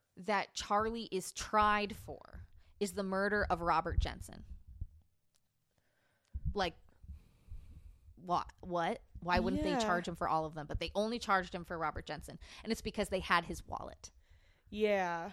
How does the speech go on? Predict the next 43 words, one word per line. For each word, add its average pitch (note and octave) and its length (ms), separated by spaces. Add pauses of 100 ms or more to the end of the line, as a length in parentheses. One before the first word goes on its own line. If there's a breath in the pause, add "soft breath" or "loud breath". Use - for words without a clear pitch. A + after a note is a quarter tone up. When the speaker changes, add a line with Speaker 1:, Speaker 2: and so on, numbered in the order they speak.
Speaker 1:
They F#3+ 120
had F3+ 180
his F#3+ 180
wallet D#3 380
on D3 240
them. - 240 (580 soft breath)
Um, F#3+ 320
and F#3+ 160
his A#3+ 180
trial A3+ 280
began, F#3+ 340 (100)
began F3+ 340
on F3 180
May E3+ 180
fifth - 340
of F#3 140
nineteen E3 300
fifty-eight. - 680 (1040 loud breath)
Like G3 160
I G#3 80
said, G3+ 240
his G3+ 120
self-defense G3 640
claim G#3 540
was F#3 120
quickly G3+ 300
refuted F#3+ 640
because - 380 (120)
most F3 640
of F3 540 (500)
Robert's G#3 560
wounds, D#3+ 340
at - 120
least, D3 260
'cause G3 100
they F3 100
probably E3+ 280
couldn't E3 260
bring E3+ 200
any D#3+ 200
of D#3 80
the E3 160
other D#3 460